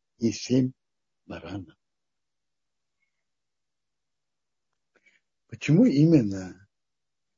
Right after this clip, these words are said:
строить семь жертвенников, а? Раши приводит, э,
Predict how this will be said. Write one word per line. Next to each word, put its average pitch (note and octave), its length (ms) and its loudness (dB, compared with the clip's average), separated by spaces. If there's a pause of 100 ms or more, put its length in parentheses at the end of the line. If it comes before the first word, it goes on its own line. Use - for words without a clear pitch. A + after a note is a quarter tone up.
строить D3 520 6
семь C#3 240 4
жертвенников, B2 760 -4
а? C#3 160 -4 (3250)
Раши D#3+ 720 -2 (180)
приводит, F2+ 520 -6 (4000)
э, A#2+ 640 2